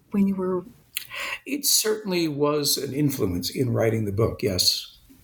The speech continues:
Speaker 1: In addition to going backward in time, the novel also, your novel propels us forward to Manny, short for Another Emmanuel, and his girlfriend, who later becomes his wife, Pandarea. Can you introduce them?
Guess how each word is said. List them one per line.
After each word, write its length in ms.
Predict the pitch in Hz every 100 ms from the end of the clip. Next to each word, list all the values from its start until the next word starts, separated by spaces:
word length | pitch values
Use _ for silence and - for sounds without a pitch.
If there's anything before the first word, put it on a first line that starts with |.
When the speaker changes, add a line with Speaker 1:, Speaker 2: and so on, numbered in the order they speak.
| -
Speaker 1:
In 120 | 254
addition 640 | 247 294 320 - 180 175
to 100 | 170
going 240 | 220 202 202
backward 420 | 202 202 202 196
in 120 | 185
time, 280 | - 269 226
the 100 | 185
novel 760 | 190 196 208 269 311 208 185 -
also, 600 | 214 262 - - 165 175
your 180 | 180 196
novel 320 | 208 226 226
propels 540 | - 233 - 254 269
us 160 | 269 277
forward 640 | - 302 381 - - - - - - - - -
to 100 | 240
Manny, 560 | 240 285 254 160 -
short 380 | 240 - 180 180
for 140 | - 190
Another 680 | 190 196 240 226 180 185 - - - -
Emmanuel, 1000 | 220 214 185 175 170 170 147 143 160 240 269 - - - - - -
and 260 | 233 262 269
his 200 | 277 -
girlfriend, 680 | 269 320 - - - - - -
who 260 | 180 185 175
later 240 | 175 175
becomes 340 | 180 190 175
his 160 | 180 180
wife, 320 | 208 196 - -
Pandarea. 640 | 190 170 175 175 190 175
Can 160 | - 240
you 100 | 233
introduce 460 | 254 254 254 247
them? 460 | 247 247 180 214